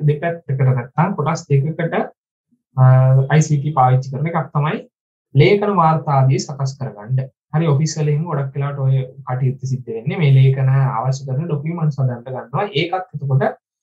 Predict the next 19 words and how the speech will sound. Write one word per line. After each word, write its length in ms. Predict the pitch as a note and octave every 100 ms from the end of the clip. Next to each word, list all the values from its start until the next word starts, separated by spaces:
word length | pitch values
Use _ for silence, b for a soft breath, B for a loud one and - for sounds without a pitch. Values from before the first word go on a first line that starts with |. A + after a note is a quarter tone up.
| _ _ -
ව්‍යාපාර 440 | D3 F#3 F3+ E3 D3+
වලටත් 420 | C3+ C3 E3+ C#3+
ඒ 120 | D3
විදිහටම 400 | C#3+ C#3 C3 D3
අදාළ 400 | F3+ C3+ B2 B2+ - -
වාර්තා 500 | C3 C3 - B2+ D3+ - _ _ _ _ _ C3+
ලිපි 260 | B2+ C3+ D3+
ලේඛන 340 | C#3+ C3+ C3+ G#3+ - _ _ _ _ _ _ _ _ - -
හදන්න 540 | C#3 B2+ B2 C3+ G#3 - _ _
පාවිච්චි 340 | C#3 C3+ C3 C3
කරන්න 260 | B2 A#2 -
පුළුවන්. 360 | A#2+ G#2+ C3+ - -
ඒකත් 360 | F3+ F#3 -
එක්කම 160 | D#3+ F3+
අනිත් 240 | D#3 F3+ -
පැත්ත 200 | C#3 -
තමයි 340 | C3+ C3+ G3 - _ _ _ _ -
තොරතුරු 340 | F#3 G3+ F3+
සංනිවේදනයේට. 840 | G#3 E3+ D3+ C3+ B2 A#2 A#2 B2+